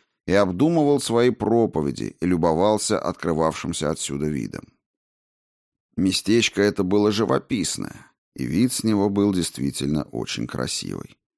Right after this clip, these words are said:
Настоящая картина. Однажды взобрался мистер Соулис на чёрный холм и вышел на самое широкое его место. Видит сперва двух, а там и четырёх,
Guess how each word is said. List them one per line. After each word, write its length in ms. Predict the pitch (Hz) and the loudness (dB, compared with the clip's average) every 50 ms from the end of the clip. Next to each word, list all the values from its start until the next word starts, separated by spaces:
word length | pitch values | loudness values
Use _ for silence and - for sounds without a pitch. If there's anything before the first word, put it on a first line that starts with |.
| _ _ _ _ - | _ _ _ _ -6
Настоящая 640 | 78 - - - 64 67 60 55 - - - 57 | -6 -4 -4 -2 -2 -2 -2 -2 -4 -6 -6 -6
картина. 640 | - - 71 - - - - 85 87 78 - - - - _ _ _ _ _ _ _ _ _ _ _ _ | -6 -6 -6 -6 -6 -6 -4 -2 -2 -2 -4 -6 -12 -18 _ _ _ _ _ _ _ _ _ _ _ _
Однажды 460 | - 80 90 110 127 131 113 107 113 107 | -6 -2 0 0 0 0 0 0 0 2
взобрался 640 | 92 92 95 85 82 87 98 107 107 - - - | 2 2 2 2 2 2 2 2 0 0 -2 0
мистер 440 | 85 87 95 92 - - - 78 64 | 0 2 2 0 0 -4 -6 -8 -6
Соулис 640 | - - - - 110 120 120 120 113 110 101 - - | -8 -6 -2 0 2 4 4 4 4 2 0 0 -2
на 140 | - 85 82 | -4 -4 -4
чёрный 460 | - - - 95 98 92 87 92 95 | -4 -4 -2 0 0 0 0 0 -2
холм 500 | 92 - - 95 104 95 80 62 - - _ _ _ _ | -2 -4 -2 0 2 2 2 0 -4 -8 _ _ _ _
и 80 | - 78 | -6 -2
вышел 440 | 80 95 131 139 131 - 123 113 95 | 2 2 4 2 2 2 0 0 0
на 140 | 80 76 78 | 0 0 -2
самое 540 | - - 101 107 120 120 113 110 104 101 | -2 -2 0 0 2 2 2 2 2 2
широкое 560 | 98 - - 90 76 85 95 98 95 - 87 82 | 0 0 -2 -2 0 2 2 0 0 -2 -2 -2
его 280 | 76 78 78 82 87 | 0 0 0 0 2
место. 500 | 85 82 80 73 60 - - - - - _ _ _ _ _ _ _ _ _ _ _ _ _ _ | 2 0 0 -2 -4 -6 -8 -12 -14 -18 _ _ _ _ _ _ _ _ _ _ _ _ _ _
Видит 500 | - - 73 78 107 135 127 139 127 - | -12 -6 -2 0 0 0 0 0 -2 -4
сперва 500 | - - _ - 95 101 101 101 95 80 | -6 -6 _ 0 2 2 4 4 2 2
двух, 540 | 69 65 67 67 95 131 156 - - - - _ _ _ _ _ _ _ _ _ _ _ _ | 0 -4 -4 -2 0 0 0 -2 -6 -14 -20 _ _ _ _ _ _ _ _ _ _ _ _
а 100 | - - | -14 -14
там 300 | - - 58 65 87 104 | -10 -6 -2 0 0 0
и 40 | 110 | 0
четырёх, 760 | - - 135 - - 156 139 113 98 98 110 - - - - | 0 -2 -2 -2 0 2 4 4 4 4 4 2 -2 -10 -16